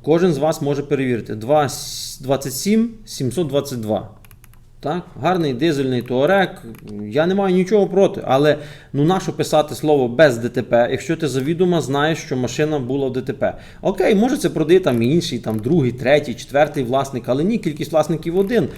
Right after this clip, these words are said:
Ну, нехай буде. Е, вказано, що машина повністю без Д Т П і можна перевіряти на любому С Т О. Беремо він-код. Двадцять сім сім два два. Відкриваємо Car Vertical. Двадцять сім сім два два. Бачимо, що є Д Т П.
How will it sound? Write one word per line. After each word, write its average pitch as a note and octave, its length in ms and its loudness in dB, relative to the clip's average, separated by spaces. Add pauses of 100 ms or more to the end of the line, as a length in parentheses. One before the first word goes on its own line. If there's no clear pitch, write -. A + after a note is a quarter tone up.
(240)
Ну, B2 220 2
нехай F#3+ 300 2
буде. C#3 280 2 (400)
Е, A2+ 460 4
вказано, D#3+ 580 2
що E3+ 300 -2
машина F3 480 0
повністю E3+ 600 0
без B2+ 180 0
Д B2 100 -2
Т B2 140 -2
П E3 520 0 (260)
і C3 380 -2 (500)
можна D3 340 0
перевіряти C#3+ 500 4
на B2 140 -2
любому C3 320 4
С B2 140 0
Т - 120 -2
О. G#2+ 220 0 (340)
Беремо F3+ 360 2
він-код. C#3+ 500 -2 (380)
Двадцять C3 280 -2
сім A3 280 0
сім F3+ 320 0
два C#3 180 4
два. A2 340 -2
Відкриваємо E3+ 480 0
Car D#3+ 180 0
Vertical. A2+ 440 -2
Двадцять B2 300 -6
сім G#3+ 300 -2 (560)
сім E3+ 420 -4
два B2 200 -2
два. G#2 320 -4 (160)
Бачимо, E3+ 320 0
що - 160 -4
є D#3 60 2
Д C#3+ 100 0
Т - 120 -4
П. G2 220 -2